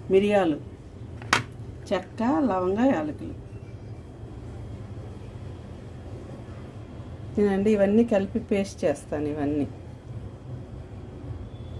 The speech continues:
ఓకేనా అండి? కర్రీ స్టార్ట్ చేస్తాను.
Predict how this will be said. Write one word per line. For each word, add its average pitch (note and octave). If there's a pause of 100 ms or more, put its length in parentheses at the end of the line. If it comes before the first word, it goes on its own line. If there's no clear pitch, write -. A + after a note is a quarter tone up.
(300)
ఓకేనా G3
అండి? F3+ (500)
కర్రీ F3
స్టార్ట్ D#3+
చేస్తాను. C3